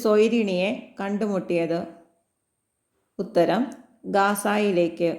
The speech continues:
രണ്ടാമത്തെ ചോദ്യം, ഗാസായിലേക്ക് പോയ സാംസൺ ആരുടെ കൂടെയാണ്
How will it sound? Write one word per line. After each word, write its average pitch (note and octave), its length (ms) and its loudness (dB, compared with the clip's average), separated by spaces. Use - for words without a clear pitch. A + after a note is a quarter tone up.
രണ്ടാമത്തെ A#3+ 680 2
ചോദ്യം, F3 340 0
ഗാസായിലേക്ക് A#3 920 2
പോയ E3 220 0
സാംസൺ G3 580 -2
ആരുടെ A#3+ 560 2
കൂടെയാണ് F#3 540 0